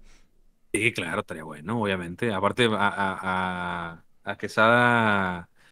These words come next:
lo conocí, o sea, tuve la fortuna de conocerlo un poquito antes que la, que el, que la mayoría de la gente, pues, porque participó en lo de Punto Final y también estuvo en Línea dieciséis y, y por ahí lo, lo topé.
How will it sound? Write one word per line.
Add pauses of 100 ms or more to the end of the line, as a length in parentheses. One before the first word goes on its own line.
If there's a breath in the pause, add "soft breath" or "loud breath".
(440)
lo
conocí,
o
sea,
tuve
la
fortuna
de
conocerlo
un
poquito
antes
que
la,
que
el,
que
la
mayoría
de
la
gente,
pues, (260 soft breath)
porque
participó
en
lo
de
Punto
Final (400 soft breath)
y
también
estuvo
en
Línea
dieciséis
y,
y
por
ahí
lo,
lo
topé.